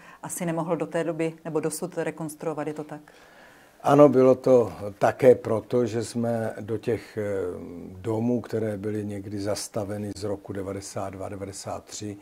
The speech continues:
Speaker 2: pro Vojtoň Kovex, tak, eh, ta celá kauza, já když jsem pak nastoupil a měli jsme vyplatit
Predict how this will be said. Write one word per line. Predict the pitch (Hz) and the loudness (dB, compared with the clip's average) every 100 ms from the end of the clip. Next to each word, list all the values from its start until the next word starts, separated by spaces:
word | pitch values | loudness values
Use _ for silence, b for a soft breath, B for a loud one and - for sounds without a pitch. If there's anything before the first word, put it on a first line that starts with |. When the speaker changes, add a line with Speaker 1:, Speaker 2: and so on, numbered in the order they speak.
| B B B B B _ - - | B B B B B _ -16 -2
Speaker 2:
pro | 120 101 | 0 2
Vojtoň | 107 104 104 98 | 0 -2 -6 -6
Kovex, | 104 101 110 107 - | -6 -4 -4 -6 -8
tak, | 107 101 - | -8 -8 -8
eh, | 101 101 98 98 98 B B _ _ | -8 -6 -6 -6 -10 B B _ _
ta | 107 95 87 | -6 -4 -6
celá | - 113 110 113 | -10 -4 -2 -2
kauza, | 104 - 98 104 92 113 110 107 B B B B - | -6 -6 -4 -4 -4 -4 -4 -8 B B B B -4
já | 110 | -2
když | 110 | -2
jsem | - 107 | -2 -2
pak | 107 | -2
nastoupil | 101 98 - 120 117 123 120 | -4 -10 -2 0 0 0 0
a | 113 | 0
měli | 104 110 | -4 -6
jsme | 101 110 | -4 -6
vyplatit | 95 101 - 110 98 113 | -6 -8 -4 -4 -4 -8